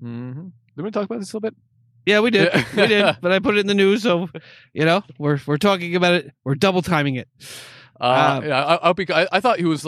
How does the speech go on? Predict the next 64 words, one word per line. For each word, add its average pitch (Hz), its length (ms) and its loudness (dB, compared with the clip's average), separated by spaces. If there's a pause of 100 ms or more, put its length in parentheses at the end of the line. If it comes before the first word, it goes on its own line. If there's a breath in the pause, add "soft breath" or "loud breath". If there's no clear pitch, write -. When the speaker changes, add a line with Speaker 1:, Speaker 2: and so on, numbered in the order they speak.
(160)
Speaker 1:
gonna 143 160 -2
be 135 180 -6
out 127 200 0
for 135 80 -6
the 123 40 0
rest 123 140 -2
of 120 40 -10
the 107 40 -14
season. 110 300 -10 (120)
I 123 100 -2
Speaker 2:
Yeah, 143 60 2
Speaker 1:
thought 156 60 2
it 151 40 2
Speaker 2:
me 160 80 4
Speaker 1:
was 165 80 -4
a - 20 -4
Speaker 2:
too, 170 100 4
when 156 120 4
I - 80 2
Speaker 1:
torn 156 60 -4
Speaker 2:
saw 175 100 0
the 160 40 4
Speaker 1:
A - 0 -
C 160 60 4
L. 151 60 4
I 147 100 2
thought 151 80 0
he 139 40 0
was 131 100 -2
Speaker 2:
injury. - 20 -4
Speaker 1:
done 147 180 0
for 143 100 -6
the 139 60 -6
season, 135 320 -2
and, 123 180 -6
but 127 120 0
I'm 120 80 0
happy 127 320 -2
that 123 140 0
he 123 240 -8
will 117 400 0 (220)
eventually 127 440 -2
return. 117 500 -2 (380 loud breath)
I 127 80 0
feel 151 140 0
terrible 147 300 0
for 127 120 -2
these 104 100 -4
players 117 260 0
that, - 260 -4
you 131 100 -6
know, 107 80 0
have 117 100 0
these 110 120 -4
back-to-back 113 520 -2
injuries, 110 480 -4 (240 soft breath)
you - 80 -8
know, 113 80 0
year 120 300 2
after 113 260 0
year, 107 440 2
and, 101 200 -6
and, 104 300 -4
and, 101 400 -2